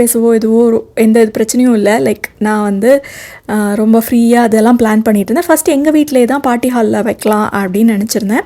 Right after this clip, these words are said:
But எங்க வீட்ல பார்ட்டி ஹால்லயோ பார்க்லயோ வச்சா வந்து நான் தான் கோஆர்டினேட்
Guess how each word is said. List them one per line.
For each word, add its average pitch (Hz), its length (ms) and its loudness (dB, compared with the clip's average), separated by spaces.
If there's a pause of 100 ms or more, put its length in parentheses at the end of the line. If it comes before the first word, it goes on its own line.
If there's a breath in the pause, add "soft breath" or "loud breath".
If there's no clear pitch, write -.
(180 loud breath)
But 294 180 4
எங்க 302 160 4
வீட்ல 320 240 4
பார்ட்டி 285 280 4
ஹால்லயோ 262 420 6
பார்க்லயோ 247 640 4
வச்சா 247 280 0
வந்து 240 320 4
நான் 240 340 6
தான் 277 180 4
கோஆர்டினேட் 240 420 6